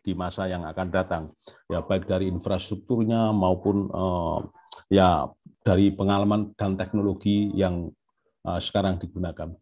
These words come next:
Baik, ya, terima kasih sekali Pak Arnold atas, eh, eh, pengantar yang telah diberikan.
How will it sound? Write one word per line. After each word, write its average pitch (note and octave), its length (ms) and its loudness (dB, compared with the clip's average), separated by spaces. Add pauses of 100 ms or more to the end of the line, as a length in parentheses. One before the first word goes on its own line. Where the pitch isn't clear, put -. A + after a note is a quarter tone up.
(360)
Baik, D#3+ 240 8
ya, C#3+ 160 8
terima D3 240 8
kasih E3 240 4
sekali F#3 320 2
Pak C3+ 240 -2
Arnold D3 240 -2
atas, A2+ 480 -2
eh, G#2+ 340 2 (580)
eh, F#2 280 -4
pengantar G#2+ 400 0
yang G#2+ 160 0
telah F#2+ 240 -6
diberikan. A2 640 -2